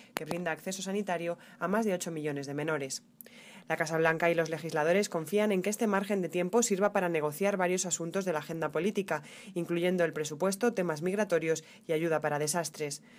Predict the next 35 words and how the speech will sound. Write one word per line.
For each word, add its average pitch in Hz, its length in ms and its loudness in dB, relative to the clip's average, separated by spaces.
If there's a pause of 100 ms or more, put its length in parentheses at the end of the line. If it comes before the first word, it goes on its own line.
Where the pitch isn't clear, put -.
(120)
El 175 120 2
principal 170 340 4
escollo 190 400 6
se 196 140 4
encuentra 208 400 6
en 233 80 10
la 190 100 8
demanda 185 320 6
demócrata 190 480 4
de 185 100 4
aprobar 175 360 4
dichos 196 260 -2
presupuestos 190 640 0
con 165 160 0
una 160 160 2
ley, 190 260 6 (220)
conocida 190 460 4
como 160 260 2
dream 208 240 6
act 151 200 -4 (200)
que - 80 -2
además 196 380 6
regularice 180 500 6
la 220 120 6
situación 185 440 2
de 175 80 4
los 160 160 2
jóvenes 202 340 4
indocumentados 180 760 4
que 180 100 -2
llegaron 170 360 4
siendo 160 260 0
niños 156 260 0
al 175 120 0
país 175 340 2